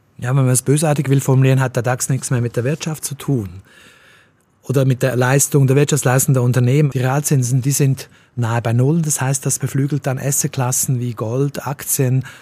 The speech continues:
oder andere Anlagemöglichkeiten. Und das spiegelt sich im dax wider. Und das Zweite ist, das hat mir auch jemand, einer der Ökonomen gesagt,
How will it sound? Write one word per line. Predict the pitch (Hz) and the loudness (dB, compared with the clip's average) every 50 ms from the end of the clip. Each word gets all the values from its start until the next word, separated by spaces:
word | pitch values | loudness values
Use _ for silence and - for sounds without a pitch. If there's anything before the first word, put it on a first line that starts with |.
| - - _ _ | -20 -20 _ _
oder | _ 131 127 135 123 123 | _ -4 -2 -2 0 0
andere | 131 156 160 151 147 143 143 | 0 0 2 2 0 0 0
Anlagemöglichkeiten. | 135 139 147 147 139 139 139 147 143 135 135 143 143 139 127 131 131 135 131 131 131 139 139 147 139 - - 175 151 113 107 104 - | 0 0 2 2 2 2 2 2 2 2 0 0 0 0 0 0 0 2 2 2 0 0 -2 -4 -6 -6 -4 -4 -4 -4 -4 -4 -4
Und | 113 107 | -4 -4
das | - 135 - - | -2 -2 -2 -2
spiegelt | - - 147 147 151 - | 0 0 0 2 0 0
sich | - | -2
im | 147 131 | 0 0
dax | 135 127 139 - - - | 0 -2 -2 -4 -2 0
wider. | 143 143 147 160 156 - - - - - _ _ 127 | 2 2 2 2 0 -2 -8 -18 -20 -20 _ _ -6
Und | 113 | -4
das | 131 - - | -2 -2 0
Zweite | - 131 127 143 156 - 170 | 0 0 0 0 0 0 -2
ist, | 165 160 - | -2 -2 -2
das | 151 131 | -2 -2
hat | 143 131 | -2 -2
mir | 135 131 | -2 -4
auch | 147 - | -4 -4
jemand, | - 147 143 143 139 131 | -2 -2 -2 -2 -2 -2
einer | 127 131 139 135 | -2 -2 0 0
der | 135 131 | 0 0
Ökonomen | 135 131 - 131 123 127 147 156 151 | 0 0 0 0 0 2 2 2 2
gesagt, | 143 135 - 135 131 135 - - - | 2 2 2 0 0 0 -2 -6 -12